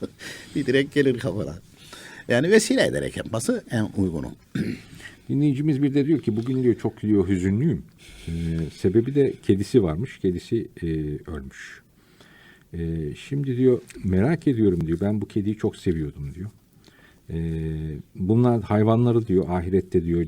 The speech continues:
Speaker 2: "veya cennette," diyor, "görmemiz mümkün değil,"
Speaker 1: Hayır.
Speaker 2: diyor. Yani görecek mi kedisini?
Speaker 1: Allah Teala cennette başka şeyler der. Merak etme, onu unutur gider, bir şey kalmaz. Ee, şimdi, e,
Speaker 2: Yani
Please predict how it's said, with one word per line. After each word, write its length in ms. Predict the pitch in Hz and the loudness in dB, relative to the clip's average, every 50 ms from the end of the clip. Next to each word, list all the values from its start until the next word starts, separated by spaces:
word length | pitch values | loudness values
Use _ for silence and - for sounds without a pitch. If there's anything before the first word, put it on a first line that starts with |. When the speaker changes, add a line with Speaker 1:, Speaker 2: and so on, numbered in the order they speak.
| 80 80 | -2 -2
Speaker 2:
"veya 240 | 82 85 82 80 | -2 0 0 -2
cennette," 540 | - - 92 82 80 87 78 - - - 80 | -2 -2 -2 -2 -2 -4 -6 -6 -6 -8 -6
diyor, 140 | 78 80 78 78 | -6 -6 -6 -4
"görmemiz 500 | 82 87 80 76 78 78 78 82 - - | -4 -4 -4 -6 -8 -10 -12 -12 -10 -10
mümkün 380 | 90 85 80 - - 95 92 90 | -10 -10 -10 -8 -8 -8 -6 -4
değil," 140 | 95 98 104 | -2 -2 -2
Speaker 1:
Hayır. 180 | 80 87 85 | -4 -6 -8
Speaker 2:
diyor. 120 | - 73 107 120 - - - - - - - - _ _ _ - - - - - _ _ _ _ - - - - - - - - - - - - - _ - 95 - - - - - - | -8 -10 -12 -14 -18 -20 -20 -20 -20 -20 -20 -20 _ _ _ -20 -20 -20 -20 -20 _ _ _ _ -20 -20 -20 -20 -20 -20 -20 -20 -20 -20 -20 -20 -14 _ -8 -8 -8 -10 -14 -18 -12 -8
Yani 300 | 92 87 85 87 90 80 | -8 -6 -4 -6 -6 -4
görecek 420 | - 95 87 - 90 - - - - | -2 -2 -2 0 -2 -4 -6 -6 -10
mi 80 | 76 69 - - - - - _ - - - - - _ - | -12 -12 -14 -18 -20 -20 -20 _ -20 -20 -20 -20 -20 _ -12
kedisini? 400 | 82 78 73 71 - - 76 71 - - _ _ - - - - - - - - | -12 -12 -12 -12 -14 -14 -14 -14 -14 -18 _ _ -18 -16 -14 -12 -12 -12 2 6
Speaker 1:
Allah 260 | 190 214 233 220 143 | 6 8 10 10 8
Teala 180 | - 95 92 101 | 8 8 8 8
cennette 360 | 92 131 139 139 123 - 117 | 8 8 8 8 6 6 6
başka 240 | 98 110 - - 127 | 6 6 6 4 4
şeyler 320 | 110 - 120 117 135 131 | 6 6 6 6 6 4
der. 100 | - 69 | 4 2
Merak 320 | 80 107 110 113 117 - - | 0 2 4 4 4 4 2
etme, 200 | 98 - - 85 | 0 0 0 0
onu 120 | 90 92 | 2 2
unutur 260 | 90 92 98 - 98 | 2 2 2 0 0
gider, 260 | 82 82 80 71 64 64 | 0 0 0 -2 -4 -6
bir 40 | |
şey 160 | - - 87 71 | -6 -6 -6 -6
kalmaz. 460 | - - 67 62 58 57 - - - - - - - - - - - - - - - | -4 -6 -6 -4 -4 -6 -6 -8 -10 -12 -16 -18 -16 -16 -16 -16 -16 -18 -14 -10 -8
Ee, 40 | 76 73 64 60 62 62 71 - - - 90 | -6 -6 -6 -6 -8 -8 -8 -8 -8 -8 -4
şimdi, 280 | - - 107 101 107 | 0 4 6 8 8
e, 180 | 101 101 101 - - 90 85 78 65 - | 8 6 4 2 -2 -4 -2 -2 -2 -2
Speaker 2:
Yani 140 | 104 78 90 | -2 -4 0